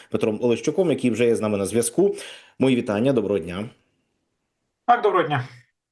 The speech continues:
Speaker 1: Ну, слухайте, Урсула фон дер Ляєн, до її гідності і, е, до її честі, не відрізнялася або не відзначалася якимись популістичними заявами. Часто те, про що говорить пані президентка Європейської комісії, було,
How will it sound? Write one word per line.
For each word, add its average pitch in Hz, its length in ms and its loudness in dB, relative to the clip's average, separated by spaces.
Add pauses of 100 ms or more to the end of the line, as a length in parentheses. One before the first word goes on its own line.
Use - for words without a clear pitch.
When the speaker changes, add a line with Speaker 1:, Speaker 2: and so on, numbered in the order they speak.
(540)
Speaker 1:
Ну, 190 100 2
слухайте, 175 280 2
Урсула 196 320 4
фон 226 160 0
дер 185 140 4
Ляєн, 143 500 2
до 143 120 4
її 135 840 2
гідності 131 600 0
і, 101 560 0
е, 85 40 -4 (420)
до 104 160 0
її 113 180 2
честі, 135 580 0 (720)
не 139 300 4
відрізнялася 123 1040 0
або 101 200 0
не 139 140 2
відзначалася 131 720 0
якимись 107 320 -2
популістичними 131 760 0
заявами. 151 440 2 (160)
Часто 180 300 0
те, 147 100 0
про 131 120 0
що 117 280 2
говорить 110 400 0
пані 104 260 -2 (160)
президентка 101 400 0
Європейської 120 460 0
комісії, 190 440 0
було, 143 420 4